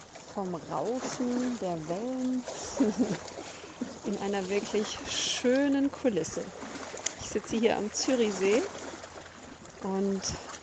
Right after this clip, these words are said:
ja, schwelge in Vergangenem. Und da fällt mir natürlich als erstes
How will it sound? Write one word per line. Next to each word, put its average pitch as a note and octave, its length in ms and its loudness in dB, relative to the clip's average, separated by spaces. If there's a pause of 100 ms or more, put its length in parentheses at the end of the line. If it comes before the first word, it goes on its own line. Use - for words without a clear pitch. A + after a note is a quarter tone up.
(160)
ja, G#3 220 8
schwelge A#3 540 4
in A3 140 4
Vergangenem. A3+ 920 4 (1600)
Und G#3 180 4
da G#3+ 100 8
fällt C4 420 4
mir C4 120 6
natürlich C#4+ 720 2
als A3+ 360 4
erstes B3 640 0